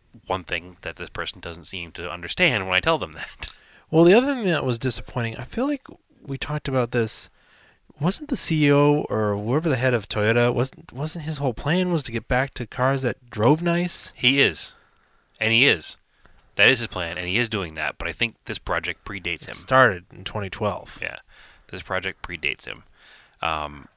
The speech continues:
Speaker 1: I forget his name, unfortunately, but I know, like, one of his first things he did was he went to the drivetrain engineers with his nineteen eighty-five F X sixteen Corolla and said, "Here, make the car drive more like this."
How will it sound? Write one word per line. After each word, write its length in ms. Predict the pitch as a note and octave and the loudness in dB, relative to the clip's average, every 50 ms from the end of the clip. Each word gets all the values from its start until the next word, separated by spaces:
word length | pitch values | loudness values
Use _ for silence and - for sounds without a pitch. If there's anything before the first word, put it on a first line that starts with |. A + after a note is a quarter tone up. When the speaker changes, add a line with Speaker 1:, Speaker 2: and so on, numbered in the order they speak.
| _ _ _ _ _ | _ _ _ _ _
Speaker 1:
I 80 | - - | -8 -8
forget 240 | - - - G#2+ G2 | -8 -6 -6 -6 -6
his 140 | A2 G2 G2 | -6 -8 -8
name, 280 | F2+ E2+ E2 E2 D#2+ | -6 -6 -6 -6 -6
unfortunately, 640 | D#2+ D2+ - D#2 D#2 - - E2 D2+ C#2 D#2 E2+ F2 _ _ - - - - - _ _ _ _ - | -8 -10 -12 -12 -12 -12 -12 -12 -12 -12 -12 -14 -14 _ _ -20 -20 -20 -20 -20 _ _ _ _ -4
but 120 | F2+ E2+ | -2 -2
I 20 | |
know, 460 | E2 F2 F#2+ F#2 F2+ F2+ F2+ F#2 G2 - | 0 0 2 2 4 2 2 0 -4 -6
like, 160 | - F2 D#2+ | -8 -8 -4
one 140 | F#2 F#2+ F2+ | -4 -4 -4
of 40 | F2 | -4
his 100 | F#2 - | -6 -6
first 260 | - - F#2 F2+ - | -4 -4 -4 -4 -4
things 160 | - F2+ E2 - | -6 -8 -8 -8
he 100 | F2+ E2+ | -10 -6
did 240 | G2+ G2+ G2+ F#2+ | -4 -4 -4 -4
was 120 | F#2 F2 D#2 | -6 -10 -10
he 80 | D#2+ | -10
went 120 | E2+ F2 D#2+ | -10 -10 -10
to 40 | D#2+ | -10
the 60 | D#2+ | -6
drivetrain 440 | D2+ F2 F2 G2 G#2+ - - F2+ D#2+ | -2 2 2 2 2 2 -2 -6 -8
engineers 480 | E2+ E2+ D#2 D#2 D#2 D#2 D#2 E2 - - - | -8 -10 -12 -12 -10 -10 -8 -8 -8 -10 -10
with 160 | F2 D#2+ - | -14 -12 -10
his 400 | F#2 F2 E2+ E2 D#2 - - - - - - _ - | -10 -10 -8 -6 -6 -8 -8 -8 -12 -20 -20 _ -8
nineteen 440 | E2 E2+ F2 - F#2+ F#2 F#2 F#2 - | -4 -4 -4 -4 -6 -10 -10 -8 -6
eighty-five 800 | E2+ F2 F2 E2 F#2+ F#2 F2 - - E2+ E2+ E2+ E2+ E2+ E2 - - | -6 -6 -6 -8 -12 -14 -8 -2 0 0 2 0 0 -4 -6 -6 -6
F 220 | F#2 E2+ - - | -6 -4 -4 -4
X 220 | F2+ - - - - | -4 -4 -4 -6 -8
sixteen 400 | - - - - - F#2 F2+ F2 | -8 -10 -12 -12 -12 -10 -10 -10
Corolla 540 | E2+ - E2 E2+ F#2+ F#2+ F2 D2+ C#2+ D#2 - _ _ - - - - - _ - - _ _ _ _ - | -8 -8 -6 -4 -4 -4 -4 -6 -8 -10 -14 _ _ -20 -20 -20 -20 -20 _ -20 -20 _ _ _ _ -4
and 320 | - E2 D#2 D2+ D2+ D2+ | -2 -2 -2 -4 -8 -10
said, 260 | - - D#2+ D#2+ D#2+ - _ - | -8 -4 -4 -4 -4 -6 _ -16
"Here, 340 | - - A#2+ A2 E2+ C#2+ - - _ _ _ _ _ _ _ _ _ _ _ _ _ _ _ - | -8 -4 -2 -2 -2 -4 -6 -12 _ _ _ _ _ _ _ _ _ _ _ _ _ _ _ -10
make 180 | E2+ F#2 - | -8 -8 -8
the 80 | - F#2+ | -2 2
car 160 | - F#2 F#2 | 4 4 6
drive 240 | F2+ F#2 F2 E2+ - | 6 4 2 2 0
more 120 | F2 E2+ | -4 -4
like 160 | E2 D2+ - | -6 -6 -8
this." 360 | - - - - - - - | -10 -12 -10 -8 -8 -8 -10